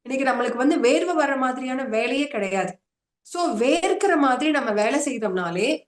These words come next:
இந்த ஃபேட்டி லிவர் ஈஸியா நம்ம அ, கன்வெர்ட் பண்ண முடியும். ஒரு ஆறு மாத காலம் நம்ம இது பண்ணா, இதுக்கு வந்து ஒரு, if possible, already இருக்கக்கூடிய அந்த சில்னஸ் அப்படிங்கிறது கழிவு தேக்கம். அந்த கழிவுகளை எலிமினேட் பண்ணி,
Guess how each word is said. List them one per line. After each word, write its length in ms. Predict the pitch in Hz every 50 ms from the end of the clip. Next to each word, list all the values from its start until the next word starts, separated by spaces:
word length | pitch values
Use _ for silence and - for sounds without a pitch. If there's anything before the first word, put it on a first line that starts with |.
| _ _ _
இந்த 220 | - 214 220 214
ஃபேட்டி 440 | 247 240 247 247 - 339 330 311 269
லிவர் 300 | 233 226 254 285 - -
ஈஸியா 480 | - 254 285 330 359 - 320 339 339 330
நம்ம 380 | 302 262 233 247 285 320 311 - _ _ _ _ _ _ _ -
அ, 200 | - - 208 196
கன்வெர்ட் 400 | 196 - 233 233 254 262 262 254
பண்ண 160 | - 208 208 202
முடியும். 420 | 208 196 202 233 302 359 - - - _ _ -
ஒரு 140 | 277 277
ஆறு 400 | 254 233 226 240 277 311 339 370
மாத 320 | 320 302 285 294 294 311 302
காலம் 480 | - 254 226 220 220 240 269 302 - - _ _ _ _
நம்ம 160 | - 220 220
இது 120 | 220 226 220
பண்ணா, 300 | - 226 226 247 285 294
இதுக்கு 300 | 285 254 254 - - 240
வந்து 320 | 240 247 262 320 339 247
ஒரு, 460 | 247 240 226 226 220 208 190 208 220 - -
if 100 | - - - _
possible, 400 | 226 220 220 220 - - 320 320 262 208
already 240 | 220 247 262 311 302 302
இருக்கக்கூடிய 380 | 277 277 - - 269 269 254 214
அந்த 160 | 214 214 196 - -
சில்னஸ் 380 | 294 285 294 294 247 - - - -
அப்படிங்கிறது 560 | 214 202 226 226 233 226 220 220 226 330 -
கழிவு 380 | - 254 226 240 254 285 277
தேக்கம். 440 | - 220 202 202 202 - 175 - - _ _ _ _ _ _ _ _ _
அந்த 280 | _ 214 226 240 240 233
கழிவுகளை 500 | - 247 262 302 320 349 349 359 339 330 247 220
எலிமினேட் 460 | 208 247 269 294 294 302 285 - -
பண்ணி, 480 | - 208 202 202 220 277 320 311 -